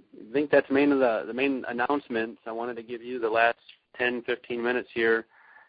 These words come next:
to give a peek under the tent of what you've been working on before we open it up some questions. Um, J-, Jason, as you guys know, is responsible for bringing us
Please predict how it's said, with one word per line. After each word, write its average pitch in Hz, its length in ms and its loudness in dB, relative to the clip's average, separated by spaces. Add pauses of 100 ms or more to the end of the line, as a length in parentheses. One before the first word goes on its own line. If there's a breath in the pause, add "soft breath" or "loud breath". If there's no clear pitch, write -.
(120)
to 117 100 0
give 120 240 6
a 110 160 4
peek 127 300 -4
under 120 160 -4
the 107 100 -4
tent 120 400 -2 (100)
of 104 140 -8
what 113 180 -4
you've 117 120 -6
been 113 160 -2
working 117 320 -2
on 110 180 0
before 110 220 0
we 95 140 -2
open 110 300 -4
it 110 40 -4
up - 120 -8
some 104 120 -10
questions. 98 720 -2 (580 loud breath)
Um, 101 500 2
J-, 113 160 0
Jason, 120 360 2
as 117 120 2
you 113 100 -2
guys 117 260 4
know, 113 480 -2
is 107 280 -4
responsible 110 720 -2
for 104 100 -8
bringing 110 400 -2
us 107 180 0